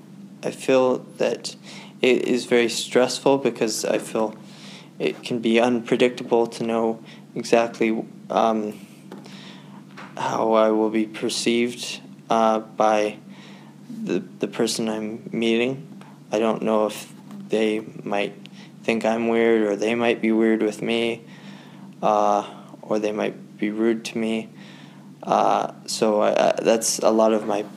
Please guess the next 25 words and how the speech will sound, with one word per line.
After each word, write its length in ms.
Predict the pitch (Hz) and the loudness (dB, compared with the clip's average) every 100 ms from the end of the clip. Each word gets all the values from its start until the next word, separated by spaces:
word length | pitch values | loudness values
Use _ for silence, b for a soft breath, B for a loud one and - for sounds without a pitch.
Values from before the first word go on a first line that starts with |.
| - - | -18 -4
paranoia 540 | 127 117 113 113 110 | 0 2 4 4 4
that 160 | 107 104 | 4 4
I 80 | 104 | 2
have. 440 | 104 104 107 - B B B B B B | 2 2 0 -4 B B B B B B
Uh, 320 | - 104 104 110 - - - - | 2 4 2 0 -4 -18 -2 4
I've 160 | 104 | 4
had 500 | - - 117 113 - | 4 4 6 4 0
trouble 320 | - 123 113 110 | 4 6 8 6
in 80 | |
the 80 | 104 | 4
past 460 | 104 110 110 - - | 2 2 2 0 0
with, 320 | 104 - - B B B B B - | 0 0 -14 B B B B B -2
um, 480 | - 107 104 104 - - - - - - - - | 4 4 4 -2 -8 -18 -16 -14 -14 -16 -20 -18
friends, 760 | - - 110 107 110 - - - - | -8 4 4 4 0 -4 -6 -12 0
uh, 340 | - 101 95 - - - - B B B B B - - - | 4 6 4 0 -14 -20 -20 B B B B B -20 -20 -6
uh, 260 | 131 80 73 - - - - | 4 6 6 2 -12 -20 -10
deciding 680 | - - 117 110 107 107 - | -2 2 6 6 4 -2 -4
to 280 | - 104 - - - - - - | -2 -2 -2 -18 -20 -20 -20 -12
n-, 240 | 202 165 - - - - - - | -4 -4 -6 -16 -20 -20 -14 -2
not 320 | 135 113 - | 4 6 6
wanna 220 | 113 113 | 6 6
be 180 | 110 107 | 6 4
friends 360 | - 107 107 107 | 4 2 2 0
with 200 | 104 - | -2 0
me. 240 | 104 104 | -2 -2